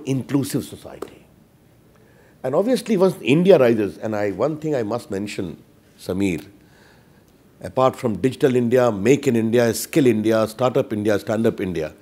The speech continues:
we are also pushing manufacturing in a big way. And I'm, with this august audience, I'm happy to share,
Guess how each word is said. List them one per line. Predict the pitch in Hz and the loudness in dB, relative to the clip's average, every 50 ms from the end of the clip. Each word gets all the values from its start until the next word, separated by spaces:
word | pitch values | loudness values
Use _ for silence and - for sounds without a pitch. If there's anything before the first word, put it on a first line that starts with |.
| _ - - - - - _ - | _ -20 -20 -20 -20 -18 _ -8
we | 113 | -8
are | 117 | -4
also | - - 131 143 135 - 180 | 2 2 2 2 2 0 -2
pushing | - - 143 135 - 165 135 107 | -2 -2 -2 -2 -2 -2 -2 0
manufacturing | 117 135 156 156 160 151 151 - 160 160 | 0 -2 -2 -2 -4 -4 -6 -6 -8 -6
in | 151 147 | -6 -6
a | 123 | -6
big | 120 143 120 | -6 -8 -6
way. | 107 135 160 170 - - - - - _ _ _ _ _ _ _ _ _ - - _ _ _ _ _ - | -4 -4 -4 -4 -6 -10 -18 -20 -20 _ _ _ _ _ _ _ _ _ -20 -20 _ _ _ _ _ -6
And | 113 123 | -2 0
I'm, | 123 123 120 117 - | 2 2 2 0 -2
with | - 110 117 110 87 85 | -2 -2 -2 0 4 4
this | 165 160 - | 4 4 4
august | 135 131 123 117 147 147 - - | 4 4 6 8 8 8 6 4
audience, | - 107 107 110 135 151 147 131 139 | 2 4 4 6 6 4 4 6 6
I'm | 123 123 117 | 4 4 6
happy | 98 107 123 120 165 151 | 4 4 4 4 2 0
to | 151 135 127 117 104 95 | 2 2 2 2 2 0
share, | 95 - - 170 175 156 127 98 85 | -2 0 6 8 10 10 10 8 4